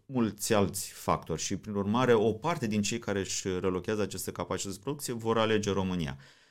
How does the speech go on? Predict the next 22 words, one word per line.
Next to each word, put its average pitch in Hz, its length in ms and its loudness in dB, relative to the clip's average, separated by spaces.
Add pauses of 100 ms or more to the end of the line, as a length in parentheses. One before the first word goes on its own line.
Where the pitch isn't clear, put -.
(160)
Apoi, 113 500 4
uh, 107 600 4
războiul 113 380 4
din 117 160 4
vecini, 110 460 2
la 95 180 2
fel 117 260 2
influențează 95 560 0
și - 240 2
Rusia 110 300 2
și 101 140 0
Ucraina. 104 520 2
Sunt 101 200 -4
capacități 98 540 -2
de 110 60 0
producție 107 460 -4
care 104 160 0
au 98 60 4
fost 101 240 -2
distruse 117 440 -8
sau 113 200 2
închise. 104 500 0